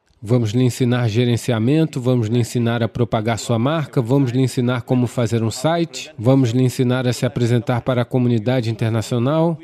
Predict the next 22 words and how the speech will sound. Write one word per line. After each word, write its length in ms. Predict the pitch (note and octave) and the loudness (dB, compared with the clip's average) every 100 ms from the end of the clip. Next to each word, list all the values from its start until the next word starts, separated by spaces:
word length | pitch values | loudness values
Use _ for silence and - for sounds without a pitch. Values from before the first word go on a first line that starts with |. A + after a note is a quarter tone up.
| E3+ F3 | -10 -2
Na 120 | D#3 | 0
sua 200 | - G#3 | 2 2
filosofia 600 | F#3 E3 C#3 C#3 - F#3 | 4 4 6 4 4 2
a 40 | |
gente 280 | C#3+ C#3 C3 | 4 0 2
não 160 | B2+ A#2 | 0 2
toca, 400 | A#2 G2+ - G#2+ | 2 0 0 0
você 260 | B2 - | 0 2
não 160 | D#3+ D3 | 2 2
toca 300 | C#3+ C3+ C3+ | 2 0 0
na 100 | C3 | 2
minha, 280 | D3+ F3+ D#3 | 2 2 2
eu 60 | |
não 140 | C3+ B2 | 2 0
toco 300 | B2 A2+ A#2+ | 0 -2 -2
na 120 | A2+ | -2
sua. 400 | - E3 C3 F#2 - - | 0 0 0 -4 -12 0
Você 240 | A2+ B2+ | 0 2
faz 220 | C3+ B2+ G#2+ | 0 0 0
do 120 | A#2 | -2
seu 200 | - A2+ | 0 0
jeito, 520 | D#3+ F#3 D#3 - | 2 2 0 -4